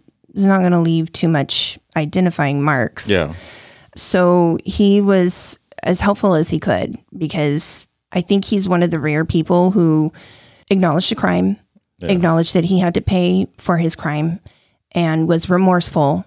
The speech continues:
Speaker 1: for what he had done
Speaker 2: Yeah.
Speaker 1: and went through the system and rehabilitated himself.
Speaker 2: Yeah.
Speaker 1: So he, you know, gave hair color, eye color,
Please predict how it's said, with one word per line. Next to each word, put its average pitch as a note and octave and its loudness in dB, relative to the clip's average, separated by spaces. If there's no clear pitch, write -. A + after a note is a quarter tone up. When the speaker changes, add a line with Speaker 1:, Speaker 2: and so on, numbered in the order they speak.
Speaker 1:
for - -2
what E3+ 2
he D#3+ -2
had D3+ -2
done D#3+ -2
Speaker 2:
Yeah. F3 0
Speaker 1:
and E3+ 2
went E3+ 0
through F#3 0
the G#3 0
system D#3+ -2
and E3 -2
rehabilitated E3+ 0
himself. - -8
Speaker 2:
Yeah. C2+ -12
Speaker 1:
So F3+ 0
he, G3+ 2
you F3+ 0
know, E3 2
gave E3 -2
hair G3 2
color, F#3 0
eye E3+ 0
color, E3 0